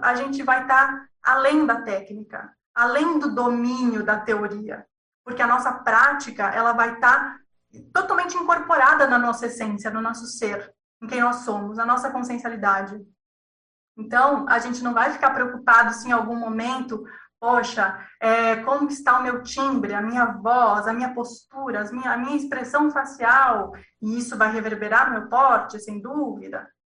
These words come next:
Mas não, isso já vai fazer parte. É igual acordar, escovar o dente, ou ir pra TENEPS, cada um com a sua rotina que já tá muito bem incorporada no dia a dia,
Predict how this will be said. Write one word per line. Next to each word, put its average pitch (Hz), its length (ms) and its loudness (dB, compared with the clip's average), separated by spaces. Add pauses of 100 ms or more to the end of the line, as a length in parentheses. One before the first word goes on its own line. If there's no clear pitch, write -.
(260)
Mas 330 100 -8
não, 294 220 4
isso 277 220 -8
já 277 120 0
vai 277 200 2
fazer 277 220 0
parte. 220 680 2
É 214 60 -10
igual 233 220 4
acordar, 262 840 4 (220)
escovar 240 260 -2
o 208 100 -2
dente, 285 840 2
ou 240 120 -2
ir 247 60 -4
pra 240 140 -2
TENEPS, 285 840 2
cada 262 280 4
um 277 40 -2
com 285 60 0
a 294 40 4
sua 269 140 -4
rotina - 480 -2
que 220 80 -6
já 214 140 2
tá 240 100 4
muito 269 240 -2
bem 240 140 -2
incorporada 214 800 0
no 208 140 -10
dia 208 160 -8
a - 20 -12
dia, 233 420 -6